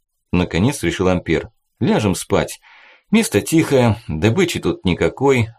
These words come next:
окна забраны решётками, дверь вполне приличная. Пришли мы сюда без стрельбы, следов особых не оставили.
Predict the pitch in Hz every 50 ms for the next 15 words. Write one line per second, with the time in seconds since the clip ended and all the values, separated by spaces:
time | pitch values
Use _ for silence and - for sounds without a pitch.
0 | _ _ - - 156 156 - 87 82 82 85 98 90 78 - 92 82 80 78 87
1 | - - - 135 143 135 - - 117 113 110 107 110 - _ _ _ _ _ -
2 | 85 82 92 101 135 170 165 113 - - 76 82 80 78 - - 87 87 110 143
3 | 151 - - 127 123 117 113 110 113 - _ _ _ _ - - _ _ _ _
4 | _ _ - 127 160 - 254 240 170 120 - 101 107 101 85 80 95 104 - -
5 | - 107 98 90 87 92 135 160 165 151 123 113 - - - - - - - 107
6 | 120 123 190 180 123 98 - - - 87 80 85 80 - - 87 82 80 71 -
7 | - - - 139 135 135 131 113 107 92 -